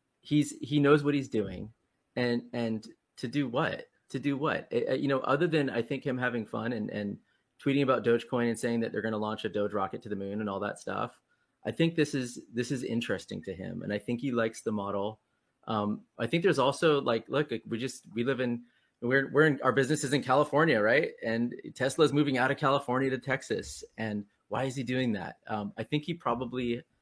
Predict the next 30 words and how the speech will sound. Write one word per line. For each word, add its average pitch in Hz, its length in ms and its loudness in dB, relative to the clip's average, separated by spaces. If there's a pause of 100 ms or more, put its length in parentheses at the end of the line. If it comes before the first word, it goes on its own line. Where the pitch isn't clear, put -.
(200)
has 113 140 -2
a 113 60 -2
distrust 110 520 -4
of 101 140 -6
government, 135 420 -2 (440)
would 120 140 -2
be 120 100 0
one 113 180 0
of 117 60 0
my, 117 220 -2 (100)
one 117 140 -2
of 120 60 -2
my 120 100 -2
guesses. 117 520 -4 (460)
But 113 400 2
I, 101 140 0 (220)
man, 117 280 -2
I, 110 160 -2 (100)
I 131 100 4
don't 113 200 0
know. 101 240 -4
I, 107 240 -4 (120)
I 110 80 -4
just, 117 280 -4 (640)
I 117 80 -2
hope - 180 4
Tesla 139 240 2
launches 120 280 0
a 110 60 -4
phone, 131 380 0